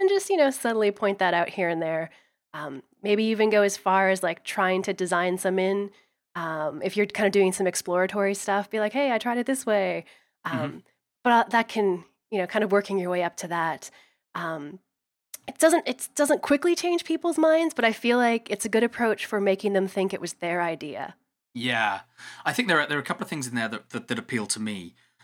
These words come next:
Speaker 2: Um, one is, you know, certainly in some companies you can appeal to a kind of competitive instinct.
Speaker 1: Mm.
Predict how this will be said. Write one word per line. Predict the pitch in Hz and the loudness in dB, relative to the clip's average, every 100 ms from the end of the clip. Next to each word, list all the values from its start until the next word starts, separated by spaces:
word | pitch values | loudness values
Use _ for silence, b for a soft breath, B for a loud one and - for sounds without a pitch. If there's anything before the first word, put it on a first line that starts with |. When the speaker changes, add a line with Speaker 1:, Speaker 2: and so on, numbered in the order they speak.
| b | b
Speaker 2:
Um, | 107 110 120 117 117 | 0 0 -2 -10 -6
one | 127 143 147 | 0 0 0
is, | 131 113 107 | -2 -2 -4
you | 123 | -4
know, | 110 | -2
certainly | - 147 131 | -2 -2 -4
in | |
some | 107 120 | -4 -6
companies | 117 113 117 101 110 | -6 -8 -8 -10 -8
you | |
can | 107 107 | -8 -10
appeal | - - 120 113 | -10 -6 -4 -4
to | - | -6
a | |
kind | 107 110 | -6 -8
of | 101 | -10
competitive | - 98 113 - 113 | -12 -14 -12 -10 -8
instinct. | 135 - 147 - - - | -6 -4 -4 -4 -4 2
Speaker 1:
Mm. | 240 226 185 | 2 2 -2